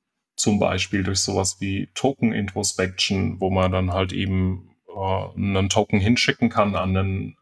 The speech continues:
Server und bekommt dann die eigentlichen Informationen daraus. Ähm, oder sowas wie, äh, Token Revocation und generell sowas wie, wie jot, was man dann noch mit reingenommen hat.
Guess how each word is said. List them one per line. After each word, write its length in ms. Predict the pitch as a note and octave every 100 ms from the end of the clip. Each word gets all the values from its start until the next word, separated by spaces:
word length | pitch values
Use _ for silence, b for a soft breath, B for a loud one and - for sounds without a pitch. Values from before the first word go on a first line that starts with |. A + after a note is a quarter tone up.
| _
Server 560 | - G#2 F#2+ F#2+ F#2 -
und 80 |
bekommt 340 | F#2 F#2+ G#2 -
dann 360 | F#2+ F#2 F#2+ - _ _ _ -
die 140 | A2
eigentlichen 480 | - F#2+ G2 F#2 G#2
Informationen 760 | - F#2 G2 F2+ F2+ F#2+ G2+ A#2+
daraus. 600 | A2+ G2+ G2+ G#2 - b b b b b b _ _
Ähm, 380 | G2 F2+ F#2 F#2
oder 220 | F#2+ F#2+
sowas 380 | F#2 F2+ F2+ -
wie, 280 | F#2+ F#2 F#2+
äh, 600 | F#2 _ - F#2 F#2 F#2+ F#2+
Token 320 | - G2 G#2
Revocation 960 | F#2+ G#2 F#2+ F#2 - A#2 B2+ - A2 A2 _ _ _ _ _ _ _
und 160 | - F#2+
generell 540 | F#2+ F#2+ F#2+ F#2 F2+
sowas 400 | F2+ F2+ F2+ -
wie, 260 | G2 F#2 F#2+
wie 100 | F#2
jot, 380 | F#2 - F#2 F#2
was 180 | F#2 -
man 120 | F#2
dann 140 | F#2 F2
noch 200 | E2+ -
mit 180 | -
reingenommen 520 | F2 F2+ F#2 F#2 F2+ E2+
hat. 300 | - -